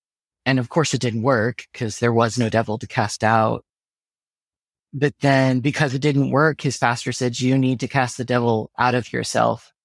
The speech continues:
every day for half an hour."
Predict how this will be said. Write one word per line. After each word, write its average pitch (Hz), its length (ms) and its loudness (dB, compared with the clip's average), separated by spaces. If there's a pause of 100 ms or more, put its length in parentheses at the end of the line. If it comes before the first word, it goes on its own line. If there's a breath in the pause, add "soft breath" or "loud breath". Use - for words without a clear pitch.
(400)
every 123 320 0
day 110 480 0 (380)
for 117 160 -4
half 117 300 0
an 113 80 -4
hour." 117 420 -6